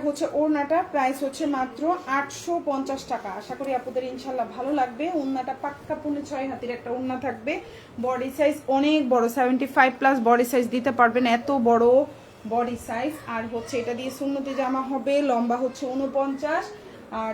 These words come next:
যার যার যেটা ভালো লাগবে অর্ডার করে ফেলবেন। কালারটা অসম্ভব সুন্দর। আর এটা হচ্ছে ড্রেসের ব্যাক পার্ট বা পেছনের অংশ যেটাকে বলি, আর এটা হচ্ছে আপনার হাতাটা।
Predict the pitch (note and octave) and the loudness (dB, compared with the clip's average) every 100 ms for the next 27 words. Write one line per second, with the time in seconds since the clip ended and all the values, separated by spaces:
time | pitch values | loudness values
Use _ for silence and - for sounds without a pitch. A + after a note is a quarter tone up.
0 | G#3 B3 B3+ C#4+ C4 C4+ C4 A#3 B3+ B3+ | -4 -2 -2 -2 0 0 0 -2 0 0
1 | A#3 B3 A#3+ A#3 G3+ A#3 A3 A3+ B3 B3 | 2 2 4 4 2 2 4 4 2 2
2 | B3+ C4 C4 B3 D4+ D4 A3+ A#3 A#3 A3+ | 2 2 0 2 2 4 6 4 2 -2
3 | A3+ C4 C4 C4+ - C4+ C4+ D#4+ A#4 - | 0 0 0 0 -2 0 2 2 0 -10
4 | - - D4+ - - D#4 D#4 D4 C#4 C#4+ | -20 -14 -8 -6 -6 -4 -4 -4 -6 -6
5 | A3+ A#3 C4+ A3 A#3 A3+ - C4+ E4+ B3+ | -6 -6 -6 -2 -2 -2 -4 -2 -2 -2
6 | B3+ - C#4+ - C#4+ B3 A#3 A#3 B3+ A3+ | -8 -6 -6 -2 -2 0 -2 -2 -4 -2
7 | A3+ A#3+ B3 G#3+ A3+ C4+ G#4 - - - | -2 0 -2 0 0 0 -2 -10 -8 -2
8 | A3+ - C4+ C4+ B3+ A#3 B3+ B3 C#4+ B3+ | -2 -2 -4 -2 -2 -4 -4 -4 -4 -2
9 | G#3+ - F3+ | -6 -6 -12